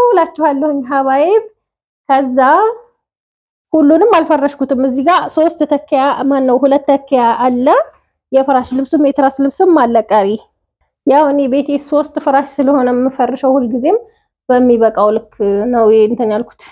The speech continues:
የ-፣ ያለበስኩት ማለት ነው። ሶስት ፍራሽ እና አስር ትራስ ማለት ነው። ተኪያው ሁሉም ሆኖ አ፣ ያኔ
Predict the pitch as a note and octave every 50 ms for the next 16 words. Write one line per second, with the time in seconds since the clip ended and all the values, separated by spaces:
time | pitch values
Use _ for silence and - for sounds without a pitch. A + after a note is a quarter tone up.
0 | _ _ - B3 A#3+ A3 G#3+ G#3+ G#3 G3 G#3+ A3+ A3+ A#3 A3+ A3 G#3+ G#3+ A#3 -
1 | - C#4+ D4 - D#4+ C#4 A3+ - A3+ - A#3 A3 A3+ B3+ B3+ B3 - - - A#3+
2 | A#3 A#3 A#3 - B3 A#3+ C4+ F4 C5 - - _ _ _ _ _ _ _ _ -
3 | A#3+ A#3 - - A3+ A#3 - - B3+ A#3+ A3+ C#4 C#4+ D#4+ C#4+ A#3 A3 A#3 A#3 -
4 | D#4 F#4+ G#4+ - _ _ _ _ _ _ - D4 D4 D4 - E4 D#4 D4+ D#4+ E4
5 | D4+ F4+ F#4 E4+ E4 D#4+ D4+ C#4+ D4+ D#4 E4+ F#4+ A#4 A#4+ A#4+ - C4 - - -
6 | B3+ A#3+ A#3 A3+ A3 G#3+ A3 A3+ B3 B3+ - - - _ _ _ - - C4+ C4
7 | B3+ C4 C4+